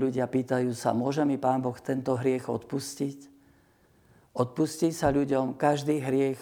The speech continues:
a každé rúhanie. Ale ďalšie slová, ktoré Ježiš hovorí,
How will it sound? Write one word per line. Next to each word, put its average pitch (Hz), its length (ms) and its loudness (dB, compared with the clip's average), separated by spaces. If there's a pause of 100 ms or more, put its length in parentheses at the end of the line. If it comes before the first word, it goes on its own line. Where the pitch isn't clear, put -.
a 120 80 -2
každé 127 400 0
rúhanie. 131 640 -2 (800)
Ale 120 160 6
ďalšie 165 400 4
slová, 180 400 6
ktoré 147 400 4
Ježiš 160 240 0
hovorí, 139 560 4